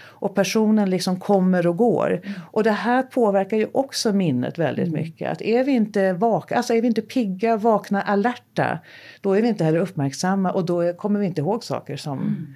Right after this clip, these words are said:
Speaker 1: har hänt. Så, så, så minnet kan också ta såna vägar via uppmärksamheten som inte fungerar lika bra.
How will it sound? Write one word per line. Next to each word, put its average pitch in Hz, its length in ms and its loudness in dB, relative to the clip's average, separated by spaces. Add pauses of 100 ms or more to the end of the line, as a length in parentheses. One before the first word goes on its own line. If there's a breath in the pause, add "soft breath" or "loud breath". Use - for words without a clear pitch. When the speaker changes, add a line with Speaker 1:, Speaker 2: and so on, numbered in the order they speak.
Speaker 1:
har 185 100 -2
hänt. 156 180 0
Så, - 140 -2
så, 185 180 2
så 202 160 -2
minnet 202 460 2
kan 202 180 -2
också 185 260 -4
ta 175 140 -4
såna 202 360 2
vägar 147 360 0
via 147 340 0
uppmärksamheten 165 840 -4
som 160 180 -6
inte 147 320 0
fungerar 156 420 -4
lika 147 280 -8
bra. 139 260 -8